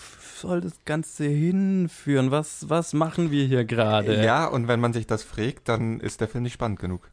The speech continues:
Speaker 1: Ja, genau.
Speaker 2: Das muss man dazu, also das ist
Speaker 1: Also
Speaker 2: leider so, wenn ein Zuschauer sich fragt, äh, „Und wohin führt das hin?“
Speaker 1: Ja.
Speaker 2: Und es ist nicht, weil's ein extrem überraschender Twist ist und man, „Oh, jetzt bin ich gespannt, wohin das hinführt“,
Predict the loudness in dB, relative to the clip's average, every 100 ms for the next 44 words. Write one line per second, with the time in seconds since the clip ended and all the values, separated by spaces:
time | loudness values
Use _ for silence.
0 | -2 4 4 4 4 4 4 2 0 0
1 | 2 2 4 4 2 0 2 4 4 4
2 | 2 2 2 0 -2 2 2 0 -4 0
3 | -2 0 2 4 4 2 2 2 2 0
4 | 0 0 0 0 0 0 -2 0 0 0
5 | -6 0 4 6 4 4 0 4 2 4
6 | -2 -2 -2 2 4 4 2 0 -2 0
7 | -2 -4 -8 -4 -2 0 2 2 0 -6
8 | 0 4 4 2 0 2 0 0 0 2
9 | 2 2 2 0 0 -2 -2